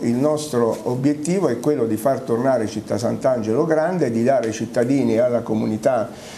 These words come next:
delle, eh, possibilità, eh, veramente, eh, di, eh, poter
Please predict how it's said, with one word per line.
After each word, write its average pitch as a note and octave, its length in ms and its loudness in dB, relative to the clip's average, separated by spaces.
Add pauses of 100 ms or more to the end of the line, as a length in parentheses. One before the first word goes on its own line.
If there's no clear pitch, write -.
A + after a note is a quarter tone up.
(140)
delle, A#2+ 540 2
eh, B2 100 -2
possibilità, C#3 1300 0 (140)
eh, A#2 480 4
veramente, C3 920 2
eh, A2+ 240 0
di, C#3 380 0
eh, A2+ 320 0 (100)
poter B2 540 0